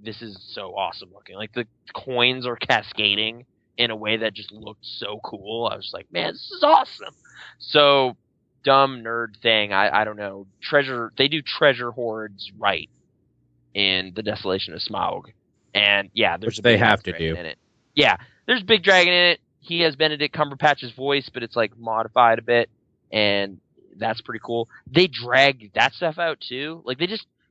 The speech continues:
Speaker 1: any opportunity they have to just, like, put more action scene stuff in it, they do, which results in some amazingly entertaining dumb things. Like, there is, so in the book, they escape from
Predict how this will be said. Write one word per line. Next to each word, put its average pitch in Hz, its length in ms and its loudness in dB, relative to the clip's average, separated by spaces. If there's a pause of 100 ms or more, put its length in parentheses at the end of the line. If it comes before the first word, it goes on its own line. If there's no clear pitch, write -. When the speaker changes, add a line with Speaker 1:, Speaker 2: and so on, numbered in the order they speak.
Speaker 1:
any 226 280 4
opportunity 170 680 0
they 131 180 2
have 123 320 4
to 127 120 -14
just, 120 200 -14
like, 117 160 -6
put 123 240 -8
more 113 340 -4
action 107 440 -2
scene 123 300 -12
stuff 127 300 -2
in 135 100 -6
it, 139 160 0 (380)
they 120 160 4
do, 117 460 -6 (420)
which 143 320 -8
results 151 560 2
in 147 380 0 (200)
some 139 400 0
amazingly 135 800 0
entertaining 120 680 -2 (120)
dumb 110 420 -4
things. 117 600 -2
Like, 120 180 0
there 139 260 2
is, 147 380 -2 (360)
so 175 280 0
in 202 160 2
the 196 60 -4
book, 147 400 0 (400)
they 139 240 2
escape 139 560 0 (160)
from 120 480 -2